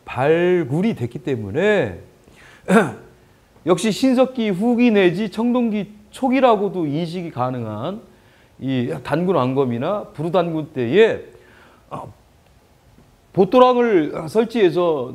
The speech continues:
농경에 그 활용했다라고 하는 이, 이 내용 자체가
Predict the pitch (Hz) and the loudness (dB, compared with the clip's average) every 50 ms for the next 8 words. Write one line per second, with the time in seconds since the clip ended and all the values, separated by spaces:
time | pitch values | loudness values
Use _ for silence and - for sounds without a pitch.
0 | 113 113 101 135 147 180 208 202 226 220 214 202 170 151 147 135 127 120 - - | -14 -14 -8 -4 -2 -2 0 2 0 0 0 -2 -2 -2 -4 -8 -10 -16 -18 -16
1 | - 139 135 131 127 131 147 208 247 247 226 214 220 220 - 196 180 165 151 139 | -12 -10 -8 -8 -8 -4 -2 0 0 0 0 0 -2 -2 -2 -2 0 0 -2 -2
2 | 143 143 135 131 127 120 120 123 147 160 165 147 123 - - - - _ _ _ | -2 -4 -4 -4 -6 -6 -6 -6 -6 -4 -6 -6 -8 -10 -16 -20 -20 _ _ _
3 | - - 165 190 214 226 226 220 208 185 139 120 - - 139 143 127 120 123 - | -10 -6 -2 0 0 0 0 0 0 -2 -2 -4 -4 -8 -10 -10 -10 -12 -12 -12
4 | - 120 - - - - 147 147 185 214 220 185 147 127 120 - 147 143 123 127 | -12 -12 -12 -12 -14 -10 0 2 4 4 4 0 -4 -8 -10 -6 -4 -4 -2 0
5 | 143 185 180 139 101 90 | 0 0 0 -2 -4 -6